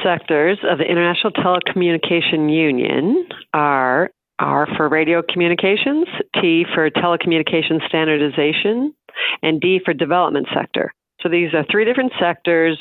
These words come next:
where, you know, folks around the world, and it is an intergovernmental body, but one in which the private sector is very much engaged, you know, come to discuss those different areas. So R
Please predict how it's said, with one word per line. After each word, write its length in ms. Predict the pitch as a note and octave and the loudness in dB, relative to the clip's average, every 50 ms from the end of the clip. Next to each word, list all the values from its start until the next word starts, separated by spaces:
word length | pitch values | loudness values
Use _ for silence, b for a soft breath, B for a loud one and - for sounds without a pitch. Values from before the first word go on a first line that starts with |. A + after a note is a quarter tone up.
| - | -4
where, 400 | - D3+ D3 D3 C#3+ C#3+ C#3+ C#3 - | -2 0 2 2 2 2 2 2 0
you 120 | D#3+ E3+ C#3+ | -2 -2 -2
know, 220 | - - C#3+ B2+ - _ _ | -2 -2 -4 -6 -10 _ _
folks 280 | - E3+ E3+ E3 - - - | -2 0 0 -2 -2 -2 -2
around 280 | D#3 D#3 C#3+ D3+ F3 | 0 0 2 2 2
the 80 | G3+ G#3 | 2 2
world, 340 | F#3 D#3+ D3 C#3 C#3+ D#3 F3 | 2 2 2 2 2 2 2
and 80 | D#3+ | 2
it 100 | D#3 D3+ | 2 2
is 220 | C#3+ D3+ D#3 C#3+ D#3 | 2 2 2 2 0
an 160 | D3 C#3 - - - | 0 -2 -2 -4 -4
intergovernmental 960 | F3 F3+ - - G3+ E3 C#3+ E3 E3 C#3+ E3 D#3+ D#3+ D#3 D#3 D3+ - D3+ C#3+ B2 | -4 -2 0 0 -2 0 0 0 0 0 0 2 0 0 0 0 0 0 0 0
body, 460 | E3 D#3 D3+ C#3+ C3+ C3+ C#3+ D#3 F3+ | 0 0 2 2 2 2 2 2 0
but 300 | F3 - - C3+ B2+ - - | -2 -2 -2 -2 -2 -4 -4
one 500 | - - D3+ D3+ D3 D3 D3 C#3+ C#3+ C3 - - - - | -4 0 0 2 2 2 0 0 0 -2 -2 -4 -4 -4
in 140 | D3 C#3+ | -2 0
which 240 | C#3 C#3 C3+ - - - - - _ _ | 0 0 0 0 -2 -4 -6 -6 _ _
the 80 | - C#3 | -6 -4
private 320 | - - G3+ G3 E3 E3+ - - | -2 0 0 0 0 0 -2 -2
sector 240 | D#3 C#3+ - D3+ | -2 0 0 0
is 80 | D3 B2+ | 0 0
very 160 | D3+ D3+ D3+ | 0 0 0
much 160 | D3 D3 C#3+ - | 0 0 0 -2
engaged, 420 | D#3 C#3+ C3+ B2+ B2+ B2+ - - - B B B B B B B B B B | -2 0 0 0 0 0 -2 -4 -4 B B B B B B B B B B
you 80 | F3+ F3 | -2 -2
know, 40 | |
come 200 | - A3 A3 G#3 | 0 0 0 0
to 100 | G3 F#3+ | 0 0
discuss 440 | E3+ E3+ E3+ - - - E3 E3 D3+ - - - - - _ _ _ _ - | 0 0 0 0 0 0 0 0 0 -4 -8 -14 -14 -16 _ _ _ _ -2
those 320 | D#3+ D#3+ D3+ D3 D3+ D3 - - - - _ - | 0 2 2 2 2 0 -2 -6 -12 -14 _ -4
different 340 | E3 D#3 - - D#3 D3+ - | -4 -4 -2 -2 -2 0 0
areas. 320 | D3+ D3 C#3 C3+ A2+ C#3 - - | 0 2 2 2 0 0 0 0
So 340 | F3 D#3+ D3+ D3 C#3+ - _ - | 0 2 2 2 0 -2 _ -2
R 380 | D#3 D#3+ D#3 D#3+ D#3+ E3 E3 D#3 | 0 2 2 2 2 2 2 0